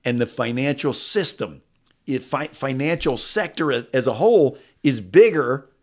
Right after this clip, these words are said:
as a share of the U S economy than it was in nineteen twenty-nine. By most attributes, we should have had a depression and we didn't. And that we did not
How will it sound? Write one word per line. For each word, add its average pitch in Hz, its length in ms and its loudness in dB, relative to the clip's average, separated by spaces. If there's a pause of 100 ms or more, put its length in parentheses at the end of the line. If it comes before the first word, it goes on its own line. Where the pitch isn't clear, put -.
(240)
as 123 160 -2
a 110 40 -8
share 151 260 2
of 127 80 2
the 120 100 -2
U 127 200 0
S 123 160 0
economy 131 480 -8
than 113 180 -4
it 110 100 -12
was 110 220 -4
in 101 80 -10
nineteen 98 340 -14
twenty-nine. 85 540 -16 (380)
By 123 320 -2 (360)
most 156 800 2 (1300)
attributes, 120 880 -2 (120)
we 131 160 -4
should 151 420 6
have 127 120 4
had 113 220 -2
a 104 60 -6
depression 104 640 -8
and 120 100 -8
we 110 140 -8
didn't. 90 520 -2 (180)
And 98 420 -10
that 139 320 -2
we 120 180 -4
did 98 280 -4
not 123 440 -6